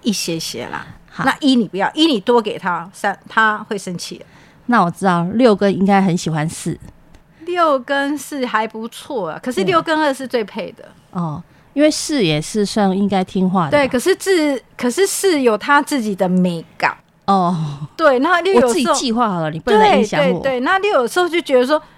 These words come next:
Speaker 1: ，“你，你，你到底在做什么计划？我不知道。”他想要去了解，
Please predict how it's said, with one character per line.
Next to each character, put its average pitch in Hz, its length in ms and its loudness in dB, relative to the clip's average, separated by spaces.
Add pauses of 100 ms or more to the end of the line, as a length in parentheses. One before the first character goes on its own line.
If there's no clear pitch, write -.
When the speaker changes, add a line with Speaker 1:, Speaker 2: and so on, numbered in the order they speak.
Speaker 1:
，“你， 254 320 -2
你， 262 240 -10
你 285 120 -2
到 392 160 4
底 254 120 -2
在 320 140 0
做 330 240 0
什 226 120 -2
么 196 120 -2
计 262 220 -2
划？ 262 180 0
我 190 80 0
不 269 280 -2
知 202 360 -8
道。” 165 260 2
他 262 120 0
想 208 200 -2
要 190 120 0
去 220 180 -4
了 175 360 -2
解， - 320 -16